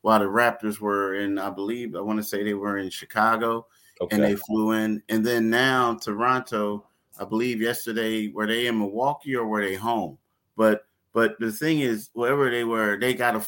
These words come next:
Speaker 1: they had to hop on the plane and fly to
Speaker 2: Right.
Speaker 1: Philadelphia.
Speaker 2: Right.
Speaker 1: So the Sixers are rested in both games. So I expect the Sixers to win, just like they did the last one. You
Speaker 2: Mm-hmm.
Speaker 1: know, the thing about the Phoenix game is it's gonna be a push 'em.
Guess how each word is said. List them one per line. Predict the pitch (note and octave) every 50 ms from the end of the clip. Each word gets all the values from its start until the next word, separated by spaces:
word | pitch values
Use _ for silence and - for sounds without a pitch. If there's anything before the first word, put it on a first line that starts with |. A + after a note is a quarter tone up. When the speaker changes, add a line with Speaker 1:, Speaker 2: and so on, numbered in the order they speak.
| -
Speaker 1:
they | - A#2
had | B2 A#2 G#2
to | G#2+
hop | G#2+ A2 A#2+ C3 B2+ -
on | A#2 A2+
the | A2
plane | G#2+ - A#2+ A#2+ A#2 A2+ A2 G#2
and | G2+ F#2+
fly | - - G#2+ G#2+ G#2+
to | E2+ D2+
Speaker 2:
Right. | C#2+ C2+ - -
Speaker 1:
Philadelphia. | F2+ F#2 F#2+ G#2 G#2 G2+ G2 - - C2 - - _ _ _ _ _ _ _ _
Speaker 2:
Right. | - B2+
Speaker 1:
So | C3 B2+ B2+ B2 A#2 G#2 - _ _ _ _ _
the | - C3
Sixers | - - G3+ G3 G#3 - - D#3 C#3 B2+
are | B2 A2+
rested | G#2+ G#2 A2+ B2 C3 B2+ - - A#2 A2
in | G#2+ G#2 G2+
both | G2+ G#2 G#2 G#2 G#2 -
games. | - G2+ G2+ F#2+ G2 F#2+ F#2+
So | - A#2 A2
I | A#2 C3 C#3+
expect | C#3 B2 - - - C3 B2+ B2+ -
the | A2+ G#2+
Sixers | - - A2 G#2 - G2+ G2+ -
to | - F#2+
win, | F2+ F2 F#2+ C3 D3+ D#3 C3 G#2+ G#2 G#2+ - _ _ _ _ _ _ _ _
just | G#2+ G#2 - -
like | A#2+ A#2 A#2
they | C#3 C3+ B2+
did | A#2+ B2 B2+ A#2
the | A#2+ A#2+
last | A#2 A#2+ A#2+ A#2 A2+ G#2+ G#2+ -
one. | F#2 F#2+ F#2+ - _ _ _ _ - - _ _
You | - F#2+
Speaker 2:
Mm-hmm. | A2+ A2+
Speaker 1:
know, | A2 G#2+ G#2+ G#2
the | G#2 G#2+ - -
thing | D3 D3+ D#3
about | C#3+ B2+ C3 B2+ A#2+ A2 -
the | A2+
Phoenix | G#2+ - C#3 C3+ C#3 C#3 C3+ - - A2+
game | A2+ A2+ A2 G#2+ G#2 G#2
is | G#2 G#2+ G#2+ B2+
it's | B2 -
gonna | A#2+ A#2 A2+
be | G#2+ G#2+
a | G#2
push | G2 - - D#3+ D3 - -
'em. | G2 F#2 F2+